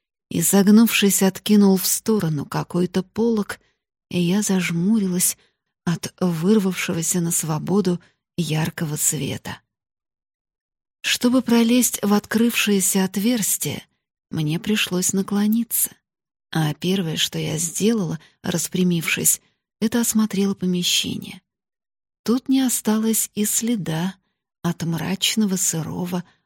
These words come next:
входа пещеры. Высокий потолок, стены,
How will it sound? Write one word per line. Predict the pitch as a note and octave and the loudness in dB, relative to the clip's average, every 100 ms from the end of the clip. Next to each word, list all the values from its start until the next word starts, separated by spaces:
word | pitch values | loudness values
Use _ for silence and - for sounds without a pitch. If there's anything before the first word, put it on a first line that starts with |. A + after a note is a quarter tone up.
| _ | _
входа | - - F3+ F3 E3 | -10 -6 -2 -2 -4
пещеры. | - E3 - F3+ E3+ - - _ _ _ _ _ _ | -4 0 2 2 -2 -4 -16 _ _ _ _ _ _
Высокий | G3 F#3 F#3+ - G3+ G3 | 2 4 4 2 0 -2
потолок, | F3 E3 - D3+ D3 E3+ G3+ - _ _ _ _ - | -6 -6 -6 -6 -2 -2 -4 -8 _ _ _ _ -2
стены, | - - - F#3 G3+ G#3+ | 0 0 0 4 4 4